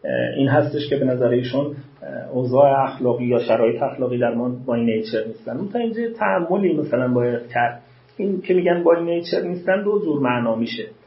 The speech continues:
یعنی نباید اشتباه بشه. یه وقت شما مثلاً، بعضی وقتا ما می‌گیم، اه، مثلاً فلانی با این نیچر عادله، با طب-، بر حسب طبیعتش عادله یا بر حسب طبیعتش فروتنه، این می‌تونه دو تا معنا داشته باشه.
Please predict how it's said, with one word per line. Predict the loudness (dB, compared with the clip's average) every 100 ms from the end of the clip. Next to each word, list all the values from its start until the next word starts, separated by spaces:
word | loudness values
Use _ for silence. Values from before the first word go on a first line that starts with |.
| _ _ _ -4
یعنی | 0 0 2
نباید | 4 8 6 6
اشتباه | 0 0 0 0
بشه. | -2 -2 2
یه | 2
وقت | 2 0
شما | -2 -2
مثلاً، | -4 0 4
بعضی | 4 4
وقتا | 0 0
ما | -2 -2
می‌گیم، | -2 0 0
اه، | -2 -8 -12 -10 -10 -10 -10
مثلاً | -10 -6 -4
فلانی | 0 2 2 2 4
با | 4
این | 4
نیچر | 4 2 0 2 4 2 -10 0
عادله، | 6 8 8 6 4 0 -8 -18 _ _ _ 2
با | 4
طب-، | 4 0 0 0 -2 -4
بر | -2 0
حسب | -2 -4
طبیعتش | -4 0 2 4 4 2 -2
عادله | -2 -2 0 2
یا | 2
بر | 2 0
حسب | -2 -4
طبیعتش | -4 -2 2 0 0 -6 -10
فروتنه، | -12 -10 -8 -6 -4
این | -4
می‌تونه | -4 -4 0
دو | 0 0
تا | 0
معنا | -2 -4
داشته | -6 -8 -10
باشه. | -12